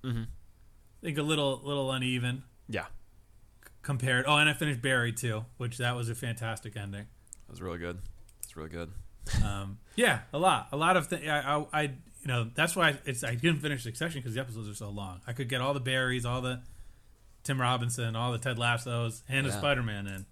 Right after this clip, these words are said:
Speaker 1: Yeah.
Speaker 2: that time. What about you?
Speaker 1: I mean, yeah, it's been so busy, man. Yeah, I mean, really, it was just making a concerted effort to see Spider-Man before Optimus Prime comes in and knocks him out of imax. Uh,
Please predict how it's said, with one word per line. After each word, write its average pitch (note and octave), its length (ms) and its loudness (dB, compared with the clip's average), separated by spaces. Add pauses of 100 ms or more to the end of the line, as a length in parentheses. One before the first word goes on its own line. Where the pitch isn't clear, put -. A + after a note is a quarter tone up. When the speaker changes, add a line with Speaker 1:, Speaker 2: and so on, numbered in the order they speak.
(160)
Speaker 1:
Yeah. A#2 60 -2
Speaker 2:
that G2 220 0
time. F#2 360 -6
What C3+ 160 0
about C3+ 200 0
you? G2+ 240 -6 (460)
Speaker 1:
I A2 100 0
mean, G#2+ 440 0 (1080)
yeah, G#2+ 160 -10
it's - 80 -6
been F#2+ 120 -10
so - 180 2
busy, F2 300 -4
man. E2+ 280 -8 (100)
Yeah, E2+ 260 -4
I E2+ 100 -10
mean, F#2 200 -6
really, G#2 240 2
it F#2 60 0
was F#2 120 -2
just - 140 -2
making F#2+ 400 -8
a D2+ 60 -10
concerted F#2+ 420 0
effort - 180 -6
to - 60 0
see G2 280 2
Spider-Man F#2 540 -2
before F#2 380 -2
Optimus F2+ 380 -2
Prime F2+ 260 -6
comes F2+ 280 -4
in F#2 100 -4
and F2+ 200 -8
knocks F2+ 280 0
him F2+ 80 -8
out F2+ 100 -6
of E2 60 -8
imax. F2+ 580 -2 (540)
Uh, F2 400 0